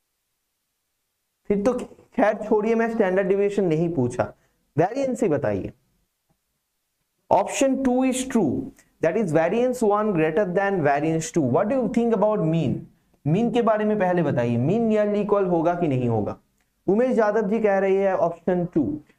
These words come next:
देखिए simple बात है, आपको मैं आपको कह दूं, मीन निकालने के लिए क्या करना पड़ेगा, एक लाइन ढूंढना पड़ेगा जो symmetrically इसको divide करते हैं। अब देखो ये जो white line है, ये blue line का mean value हो जाएगा।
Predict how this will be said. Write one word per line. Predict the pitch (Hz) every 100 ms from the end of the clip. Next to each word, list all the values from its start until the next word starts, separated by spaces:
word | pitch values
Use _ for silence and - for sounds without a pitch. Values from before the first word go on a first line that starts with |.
| _ 226
देखिए | 254 302
simple | 294 233 233 254 247
बात | 190 185 185
है, | 180 - - _ -
आपको | 151 175 - 208
मैं | 208
आपको | 196 202 185
कह | 156 170
दूं, | 190 196 - _ _ -
मीन | 147 233 262
निकालने | 240 233 226 233
के | 233
लिए | 233 220
क्या | 202 202
करना | 208 202
पड़ेगा, | 196 196 196 196
एक | 185
लाइन | 151 156 214 233
ढूंढना | 196 196 190
पड़ेगा | 190 185 180 185
जो | 175
symmetrically | 175 185 208 214 196 185 185
इसको | 185 - 180
divide | 143 127 127 127
करते | 123 -
हैं। | 104 - _ _ -
अब | 151
देखो | 165 208 254
ये | 220 220
जो | 233
white | 170 202 240
line | 214 208 196
है, | 214 226
ये | 190
blue | 165 147 208 214
line | 185 180
का | 180 208 269 - -
mean | 143 175 185
value | 160 143 139
हो | 135 135
जाएगा। | 107 104 -